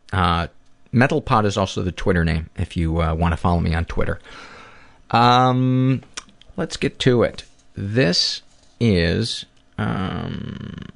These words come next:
this is from the Body Shame survey. This was filled out by a woman who calls herself Vixen.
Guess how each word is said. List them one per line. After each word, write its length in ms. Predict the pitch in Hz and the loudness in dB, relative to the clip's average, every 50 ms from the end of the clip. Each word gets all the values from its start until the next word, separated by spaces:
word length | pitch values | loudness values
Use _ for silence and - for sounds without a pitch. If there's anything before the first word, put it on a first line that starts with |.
| - - - - | -20 -20 -4 -2
this 120 | - 208 | 0 0
is 100 | 247 240 | 2 2
from 140 | - 254 214 | 4 4 4
the 60 | 175 | 4
Body 300 | 127 - 131 127 143 156 | 4 4 4 4 4 2
Shame 320 | 139 - - 110 101 95 95 | -2 0 0 0 0 0 0
survey. 520 | - - 98 90 87 95 90 95 120 - - _ - - - - | 0 2 2 4 4 4 4 2 2 -2 -6 _ -20 -20 -8 -6
This 200 | 120 - - - | -4 -2 -2 -2
was 100 | 113 - | -4 0
filled 280 | - 123 113 107 107 | 2 2 4 6 6
out 260 | 110 104 104 - - | 4 4 4 2 2
by 600 | - 107 104 104 104 101 101 98 98 95 98 95 - - - - - - _ - - | 2 4 4 4 4 4 4 4 4 2 2 0 -4 -10 -18 -20 -20 -20 _ -8 0
a 180 | - 95 95 95 | 2 2 4 4
woman 220 | 98 101 104 104 | 4 4 4 4
who 40 | 104 | 2
calls 200 | - 110 101 98 | 2 0 2 2
herself 320 | 110 101 - 113 101 92 | 2 2 2 2 2 0
Vixen. 600 | 101 95 113 123 - - - - 92 82 85 90 | 0 0 0 0 0 0 -2 0 0 0 -2 -4